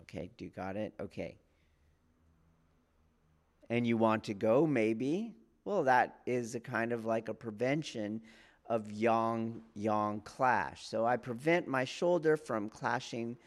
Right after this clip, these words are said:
with the mat, okay? And that yang-yang clash would or could create an injury at my shoulder. So I'm gonna use this rotational movement. Do you get it?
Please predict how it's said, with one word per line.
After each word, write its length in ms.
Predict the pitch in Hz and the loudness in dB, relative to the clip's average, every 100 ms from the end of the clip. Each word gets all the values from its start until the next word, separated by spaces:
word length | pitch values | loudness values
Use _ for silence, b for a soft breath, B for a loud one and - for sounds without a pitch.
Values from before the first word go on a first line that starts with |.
| b b | b b
with 340 | 104 110 110 - - - | 0 0 0 -8 -20 -8
the 120 | 107 | -6
mat, 520 | 104 104 92 73 - - _ _ _ _ _ - | -2 0 0 -2 -6 -20 _ _ _ _ _ -18
okay? 460 | 98 - 107 117 - b b b b - | -16 -4 -2 -2 -6 b b b b -12
And 220 | 104 98 | -10 -2
that 260 | 113 113 104 | 2 2 2
yang-yang 760 | 104 120 131 127 131 135 135 | 2 4 4 4 2 2 0
clash 540 | 139 226 226 170 151 - | -2 2 4 4 2 0
would 360 | 117 117 123 - _ _ _ _ | 2 4 2 -6 _ _ _ _
or 160 | - 104 | -8 -8
could 440 | - 185 139 123 | 0 4 4 2
create 400 | - 123 110 110 | -6 -2 0 0
an 160 | 95 104 | -4 -2
injury 380 | 113 110 110 110 | -2 -2 -2 -2
at 120 | - | -2
my 140 | 104 | -6
shoulder. 480 | 104 - 92 - - _ _ _ _ | -8 -8 -8 -10 -18 _ _ _ _
So 160 | - | -6
I'm 100 | 101 | -4
gonna 220 | 104 113 113 | 0 0 2
use 280 | 110 113 | 2 0
this 200 | 110 110 | -2 -6
rotational 640 | - 98 - 98 - 101 98 | -4 -6 -4 -6 -6 -10 -8
movement. 420 | 95 92 85 82 _ _ | -8 -10 -14 -20 _ _
Do 60 | |
you 220 | - - - | -20 -18 -16
get 120 | 107 | -12
it? 140 | 117 | -14